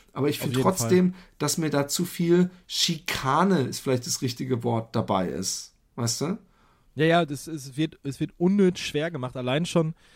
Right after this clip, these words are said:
Speaker 2: dieses, ich hab dieses System gar nicht mit den Loops, da muss man einen Loop so rum, einen Loop, Loop so rum und dann, wenn der erste ins Ziel, äh,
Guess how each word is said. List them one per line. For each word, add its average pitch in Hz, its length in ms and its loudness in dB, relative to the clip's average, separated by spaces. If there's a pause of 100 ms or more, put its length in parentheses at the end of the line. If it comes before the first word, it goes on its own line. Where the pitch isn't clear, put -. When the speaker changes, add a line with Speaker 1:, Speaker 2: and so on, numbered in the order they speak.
(480)
Speaker 2:
dieses, 147 380 -4
ich - 120 -4
hab 170 100 0
dieses 151 280 -2
System 165 420 -2
gar 156 160 0
nicht 156 180 -4
mit 147 180 -4
den 143 120 -2
Loops, 160 400 -4
da 151 120 -4
muss 147 180 -10
man 147 300 -10 (240)
einen 156 180 -2
Loop 151 220 -2
so 147 220 -8
rum, 160 220 -6
einen 151 240 0
Loop, 147 260 0
Loop 139 280 -8
so 143 200 -6
rum 151 280 -8
und 127 160 -12
dann, 139 320 -8
wenn 139 140 -8
der 147 160 -8
erste 165 360 -10
ins 147 280 -12
Ziel, 175 240 -8
äh, 143 260 -8